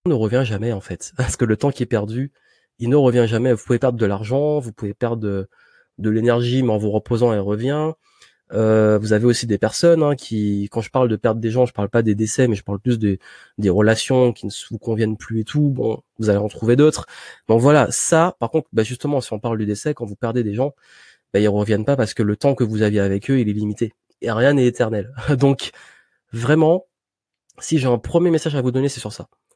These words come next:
De pas laisser des regrets. Et ce que je veux vraiment pour la suite, c'est, euh, que deux mille vingt, toutes ces choses que vous avez laissées de côté, que vous osiez enfin les reprendre en main. Et que vous osiez enfin les faire et, <laughs> et aller vers ça.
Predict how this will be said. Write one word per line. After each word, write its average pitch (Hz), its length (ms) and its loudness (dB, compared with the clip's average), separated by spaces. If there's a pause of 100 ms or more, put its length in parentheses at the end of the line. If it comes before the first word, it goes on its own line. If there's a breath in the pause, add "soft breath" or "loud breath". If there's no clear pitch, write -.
(460)
De 113 120 0
pas 139 180 2
laisser 135 300 0
des 117 100 2
regrets. 117 560 2
Et 113 120 -2
ce - 100 -12
que 131 100 -4
je 123 120 -4
veux 117 160 -4
vraiment 123 400 -4
pour 127 160 -4
la 117 100 -4
suite, 139 400 -8 (540 soft breath)
c'est, - 640 -2
euh, 104 720 0
que - 140 -6
deux 110 160 -2
mille 143 200 2
vingt, 117 300 -2 (800)
toutes - 180 0
ces 160 140 0
choses 165 300 0
que 139 80 -2
vous 120 180 -2
avez 117 140 2
laissées 120 260 -2
de 110 60 -18
côté, 123 420 -2 (640)
que 127 120 0
vous 113 280 0
osiez 123 300 2
enfin 117 360 -2
les 113 60 2
reprendre 98 380 -2
en 90 40 -8
main. 87 120 -16 (240)
Et 107 100 -6
que 120 100 -2
vous 110 240 0
osiez 123 260 2
enfin 123 400 0
les 117 120 0
faire 101 400 -2
et, 113 320 0 (180)
<laughs> 214 180 -4
et 127 120 4
aller 127 200 6
vers 113 180 2
ça. 101 180 -8